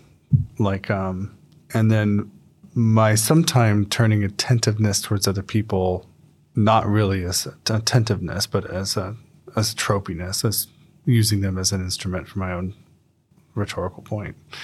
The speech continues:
uh, which is easy to do, um, without ever encountering such people. You know? So for me, that's, um, more true with, like, the poor. I might use that,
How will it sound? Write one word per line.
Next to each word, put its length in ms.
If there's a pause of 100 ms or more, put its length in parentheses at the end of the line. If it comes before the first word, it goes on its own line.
(1500)
uh, 240
which 200
is 140
easy 180
to 120
do, 680
um, 380
without 280
ever 160
encountering 800 (100)
such 280
people. 460 (260)
You 100
know? 140
So 300 (360)
for 120
me, 140
that's, 400
um, 260 (160)
more 180
true 200
with, 160
like, 240
the 80
poor. 420
I 60
might 160
use 240
that, 180